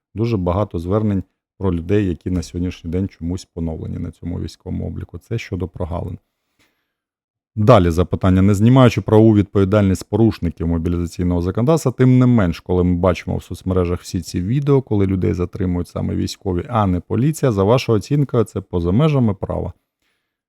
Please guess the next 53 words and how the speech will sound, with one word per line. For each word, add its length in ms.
Якщо 240
у 40
представників 560
Т 120
Ц 100
К 160
та 100
С 120
П 180
є 100
інформація, 640
що 180
є 120
військовозобов'язаний, 1040
який 320
уникає 580
військового 380
обліку, 360
не 120
виконує 460
свої 240
зобов'язання, 640
то 140
ми 220
надали 500
Т 160
Ц 180
К 180
право, 580
в 80
тому 280
числі 280
оповіщати 680
про 200
необхідність 640
прибути 420
до 140
Т 160
Ц 140
К. 180
Разом 300
з 40
працівниками 680
Т 120
Ц 120
К 100
представники 520
поліції 420
мають 320
бути. 380
Безперечно, 680
ми 120
свідомі 680